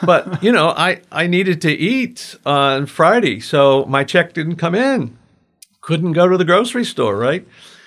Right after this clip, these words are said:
So on Friday, I could write a check to the grocery store.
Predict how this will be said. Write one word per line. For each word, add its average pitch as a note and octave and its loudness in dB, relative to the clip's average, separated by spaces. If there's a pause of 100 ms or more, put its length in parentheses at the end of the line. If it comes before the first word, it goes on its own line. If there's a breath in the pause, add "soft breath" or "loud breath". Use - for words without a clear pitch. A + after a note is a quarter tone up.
(140)
So D#3 2 (320)
on D#3 0
Friday, F3+ 0
I C#3+ 0
could C#3+ -6
write D3+ 2
a C3 -2
check G3+ -4
to D3+ -4
the C3 -4
grocery E3 -2
store. A2+ -10